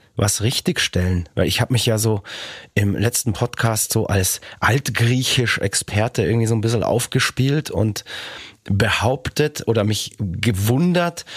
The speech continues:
dass eben nach der Delta-Variante gleich die Omikron-Variante, also dass man direkt zum Omega springt. Und das ist natürlich ein totaler Bullshit, weil das Omikron ist ja ein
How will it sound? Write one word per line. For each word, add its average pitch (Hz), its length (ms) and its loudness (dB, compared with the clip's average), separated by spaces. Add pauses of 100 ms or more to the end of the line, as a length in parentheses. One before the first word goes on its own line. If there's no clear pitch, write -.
(280)
dass 117 220 2
eben 110 260 2
nach 104 240 0
der 101 240 0
Delta-Variante 104 1200 0
gleich 101 380 0
die 104 300 0
Omikron-Variante, 98 1500 0
also 98 160 0
dass 92 180 0
man 95 120 2
direkt 107 320 -2
zum 92 220 0 (300)
Omega 98 800 0
springt. 95 720 -2
Und 98 220 0
das 98 100 0
ist 110 140 0
natürlich 107 340 0
ein 98 80 2 (300)
totaler 123 720 0 (400)
Bullshit, 127 880 0 (140)
weil 98 440 2 (440)
das - 340 0 (100)
Omikron 107 680 0
ist - 280 -2
ja 104 100 2
ein 98 240 0